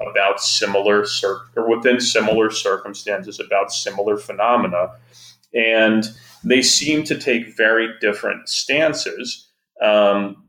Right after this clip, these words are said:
on flattery and what it's good for and what it's not good for and so forth, despite this, this kind of similarity,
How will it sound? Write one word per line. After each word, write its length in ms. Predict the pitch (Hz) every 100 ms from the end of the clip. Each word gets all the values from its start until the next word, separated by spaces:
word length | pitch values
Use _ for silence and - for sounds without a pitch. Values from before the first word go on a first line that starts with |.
| -
on 420 | - 113 127 139
flattery 680 | 135 110 98 95 101 104 107
and 180 | 98 95
what 140 | 104
it's 240 | 113 -
good 240 | - 104 101
for 440 | - 101 98 110
and 180 | 101 92
what 120 | 98
it's 320 | 104 - -
not 360 | 101 95 101 -
good 180 | 101 98
for 260 | - 101
and 120 | 101 104
so 240 | - 98
forth, 440 | - 107 104 104
despite 680 | - 104 - - 117 120 -
this, 300 | - 104 -
this 180 | - 104
kind 320 | - 113 101
of 100 | 98
similarity, 760 | - - 104 95 98 104 98 92